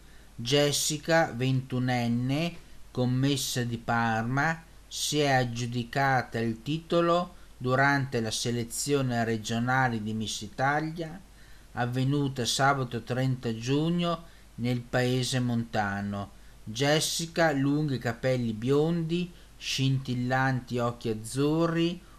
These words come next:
un fisico che non ha bisogno di complimenti ed un sorriso da togliere il respiro, era raggiante dopo l'incoronazione avvenuta per mano del sindaco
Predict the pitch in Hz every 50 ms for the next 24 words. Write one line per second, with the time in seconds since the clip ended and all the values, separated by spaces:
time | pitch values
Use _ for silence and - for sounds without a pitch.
0 | - - 127 123 123 120 - - 139 147 147 147 139 131 135 135 127 123 120 -
1 | - 120 120 120 120 120 120 120 117 120 120 117 117 117 123 135 139 139 131 127
2 | 123 120 117 113 110 104 - - - - - - - - 110 104 - - 120 117
3 | 117 117 113 - 113 110 113 117 123 131 139 139 139 131 135 - 117 113 107 110
4 | 113 113 113 113 - - 117 113 113 117 117 127 131 135 131 131 127 117 113 113
5 | 110 - - 123 127 135 135 127 123 120 117 110 110 110 110 107 104 104 101 -
6 | - - - 151 160 165 175 175 170 170 170 175 185 - - - - - - -
7 | - - - - - - 135 147 147 147 139 135 135 131 127 120 120 117 113 113
8 | 117 123 139 139 147 160 170 170 160 156 143 131 127 135 135 131 135 127 120 120
9 | 123 135 147 151 151 135 - 135 127 120 120 127 131 131 131 123 113 117 - -
10 | - - 135 143 143 151 160 165 160 165 170 170 - - - - - - - 117
11 | 117 113 120 123 131 139 147 151 143 - 123 117 123 117 113 117 117 120 135 135
12 | 143 147 147 139 127 113 113 110 110 104 - - - - 143 147 156 160 165 165
13 | 165 156 - - 170 170 170 170